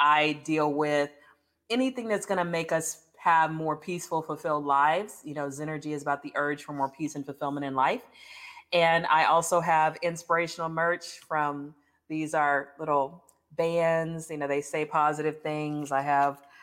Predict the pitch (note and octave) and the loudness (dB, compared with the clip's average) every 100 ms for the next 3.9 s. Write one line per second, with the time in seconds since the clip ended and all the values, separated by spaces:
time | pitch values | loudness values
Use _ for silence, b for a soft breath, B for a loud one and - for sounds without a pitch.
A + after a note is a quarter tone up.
0 | B B B B - D3 C#3+ - C#3+ C#3 | B B B B -2 2 2 4 4 4
1 | - D#3+ D#3 D#3 D#3+ D3+ E3 D3+ D#3 D#3 | 2 0 2 4 0 -2 0 2 4 2
2 | D#3 D#3 - D#3+ D3 D3 C#3 C#3+ C#3+ D3 | -2 -6 -16 -14 -6 -6 -6 -8 -6 -6
3 | - E3 D3+ D3 D3 D3 D3 D3 - | -8 -8 -8 0 2 4 2 0 -4